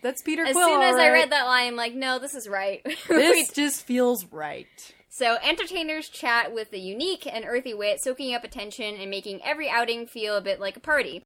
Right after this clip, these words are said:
Speaker 2: Utterly social, entertainers enjoy the simplest things, and there's no greater joy for them than just having fun with a good group of friends.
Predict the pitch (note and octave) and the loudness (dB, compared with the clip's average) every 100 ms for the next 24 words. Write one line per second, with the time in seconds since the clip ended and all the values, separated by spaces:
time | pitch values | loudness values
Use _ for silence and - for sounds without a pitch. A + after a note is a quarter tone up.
0 | _ _ _ _ - D4 D#4+ D#4+ D#4 C4+ | _ _ _ _ 0 0 0 -4 -4 -2
1 | C4 C4+ A#3 A3+ A3+ B3+ A3+ A3+ A3 G3+ | -2 -4 -4 -4 -8 -12 -10 -10 -10 -8
2 | G3+ G3+ G3 - - E4 A#3+ A3 - F3 | -4 -4 -4 -8 -8 -6 -6 -8 -12 -14
3 | F3+ G3+ G#3 G#3 G3+ A3 A#3+ C4+ B3 B3 | -16 -14 -14 -12 -12 -8 -4 -4 -2 -2
4 | B3+ A3 G3+ G3 G3+ G3+ G3 F#3+ F#3+ F#3 | -4 -8 -10 -12 -14 -12 -14 -14 -16 -16
5 | G#3 - A#3+ C4 C#4 C#4 C4+ G3+ G#3 G#3 | -16 -8 -6 -6 -6 -2 -2 -4 -10 -10
6 | A3 A3 C#4 A#3 B3 D4 C4+ - - | -8 -8 -10 -10 -8 -4 -4 -6 -14